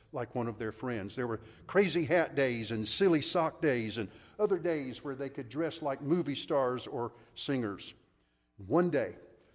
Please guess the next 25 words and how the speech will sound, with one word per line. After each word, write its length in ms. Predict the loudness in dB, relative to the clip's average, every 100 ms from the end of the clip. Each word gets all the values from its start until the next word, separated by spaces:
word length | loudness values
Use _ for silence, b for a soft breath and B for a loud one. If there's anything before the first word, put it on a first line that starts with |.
| b b
they 100 | -4
were 100 | -2
told 300 | 0 0 0
to 60 | -4
simply 420 | -4 -4 -4 -6
come 400 | -4 -4 -2 -2
as 240 | -4 -6 -4
anyone 720 | -2 -2 -2 -2 0 -2 -4
you 460 | -4 -2 0 -2 -4
admire. 720 | -8 -6 -4 -4 -6 -12 -18 _ _ _ _ _ _ _ _ _ _ _ _
There 120 | -2
were 100 | -2
former 300 | -2 -2 -2
presidents. 640 | -2 -4 -4 -6 -8 -12 -20 -20 _ _ _ _ _ -4
There 120 | -2
were 140 | 0
sports 560 | -4 -4 0 0 -2 -10
heroes 640 | -4 -2 0 2 4 2 0
and 160 | -4
celebrities. 760 | -4 0 2 2 2 2 0 -4 B B B
And 220 | 0 2 4
one 280 | 4 4
seventh 440 | 2 0 0 -2 -4
grade 340 | -2 -2 -4
girl 320 | -4 -2 -4